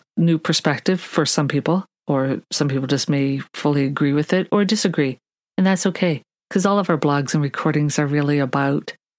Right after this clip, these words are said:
listen to them, mm, and then decide what serves you.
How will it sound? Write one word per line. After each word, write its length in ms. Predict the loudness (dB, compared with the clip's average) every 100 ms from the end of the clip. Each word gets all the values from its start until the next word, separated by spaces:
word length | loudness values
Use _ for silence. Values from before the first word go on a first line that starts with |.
| _ -2
listen 300 | 0 2 0
to 180 | 0 0
them, 300 | 0 -2 -4 _ _ _ _ _ _ _ _ _ _ _ _ _ _
mm, 260 | 0 2 0 -6 _ _ _
and 120 | 2
then 140 | 4 2
decide 380 | 0 0 0 0
what 120 | -2
serves 400 | 0 0 0 -2
you. 280 | -2 -4